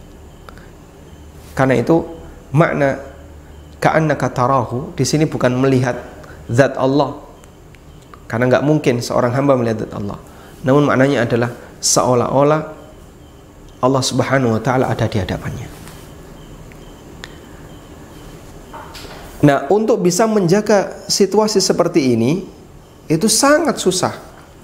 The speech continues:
Seorang hamba dalam kondisi menghadirkan perasaan seolah-olah Allah berada di hadapannya itu berat. Karena gangguan batin itu banyak. Hilir mudik, kok hilir mudik ya? Eh,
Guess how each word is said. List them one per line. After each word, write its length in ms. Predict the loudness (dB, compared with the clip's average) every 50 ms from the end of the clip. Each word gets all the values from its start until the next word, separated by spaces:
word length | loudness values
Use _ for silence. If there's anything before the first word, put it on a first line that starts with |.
| -20 -20 -20 -20 -20 -20 -20 -20 -20 -20 -20 -20 -20 -20 -20 -20 -20 -20 -20 -20 -20 -20 -18 -12
Seorang 400 | -6 -2 2 4 4 4 2 2
hamba 560 | 2 2 2 4 4 4 4 2 2 -2 -6 -10 -12 -16 -18 -20 -20 -20 -20 -20 -12
dalam 400 | -4 0 2 4 4 4 2 0
kondisi 720 | 0 0 0 2 2 2 2 4 4 4 4 4 2 -2 -8 -12 -18 -20 -20 -20 -20 -20 -20 -20 -20 -20 -20 -20 -12 -4
menghadirkan 720 | 0 2 2 2 2 4 4 2 2 2 2 0 0 0 -2
perasaan 480 | -2 -2 -2 -2 0 0 0 2 2
seolah-olah 640 | 2 2 2 2 4 4 4 2 2 2 2 2 2
Allah 220 | 2 2 2 2 2
berada 320 | 2 2 2 2 2 2
di 80 | 4 4
hadapannya 560 | 2 4 4 2 2 2 0 0 0 -2 -2
itu 160 | -2 0 2
berat. 480 | 2 2 2 2 0 -2 -8 -14 -18 -20 -20 -20 -20 -20 -20 -20 -20 -20 -20 -20 -20 -20 -20 -20 -20 -20 -20 -20 -20 -20 -20 -20 -12 -6
Karena 240 | -4 -2 0 0 0
gangguan 480 | 0 0 0 2 2 2 2 2 2
batin 400 | 0 -2 -2 0 0 0 0 0
itu 80 | -2 0
banyak. 400 | 0 0 0 0 -2 -2 -4 -6 -12 -16 -20 -20 -20 -20 -20 -20 -20 -20 -20 -20 -20 -20 -20 -20 -20 -20 -10 0 2
Hilir 320 | 4 6 6 4 4 2
mudik, 400 | 2 0 0 0 0 -2 -2 -2 -6 -14 -14 -12 -12 -6 -2
kok 80 | 0
hilir 240 | 2 2 2 2 2
mudik 320 | 0 0 0 0 0 2
ya? 160 | 2 0 0 -2 -6 -14 -16 -18 -18 -18 -18 -18 -18 -18 -18 -12 -10 -8
Eh, 280 | -6 -6 -6 -6 -6